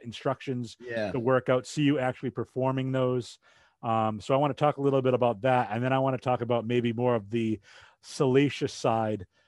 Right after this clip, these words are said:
Speaker 1: of Instagram. And if anybody has, uh, slid into your D Ms after watching you,
Speaker 2: <laughs>
Speaker 1: uh, you, you work out and seeing your physique.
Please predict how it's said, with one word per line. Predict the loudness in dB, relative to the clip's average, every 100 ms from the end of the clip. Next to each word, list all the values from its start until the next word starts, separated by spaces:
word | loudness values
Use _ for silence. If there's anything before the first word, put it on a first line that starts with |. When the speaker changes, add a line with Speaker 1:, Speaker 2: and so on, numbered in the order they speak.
| _ -6
Speaker 1:
of | 0 0 -2
Instagram. | -8 -4 -4 0 0 0 -2
And | -2
if | 0
anybody | 0 2 2 4 4 2 _ _ -2
has, | 0 0 2
uh, | 0
slid | 0 0 2 4
into | 0 -2
your | 0 0
D | 2 2
Ms | 2 0 -2
after | -2 -2 -4 2
watching | 4 4 2 2
you, | 2 0 -2
Speaker 2:
<laughs> |
Speaker 1:
uh, | -4 -6 -8 -10 -16 -20 -20 -20 -18 -8 -4 -4 _ -8
you, | 0 2 2 0
you | -2 0
work | 2 0 2
out | 2 0
and | -2
seeing | -4 -2
your | -4 -6
physique. | -4 -4 -2 -4 -4 -12